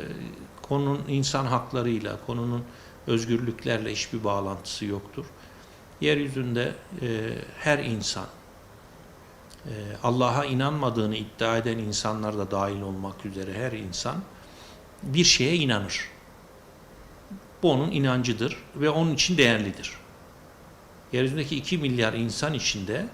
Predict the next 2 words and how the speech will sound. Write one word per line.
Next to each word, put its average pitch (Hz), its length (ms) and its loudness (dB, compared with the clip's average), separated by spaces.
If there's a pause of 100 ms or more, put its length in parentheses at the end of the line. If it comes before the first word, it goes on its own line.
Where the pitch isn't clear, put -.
(960)
İslam 120 460 6 (1300)
inanç, 123 600 4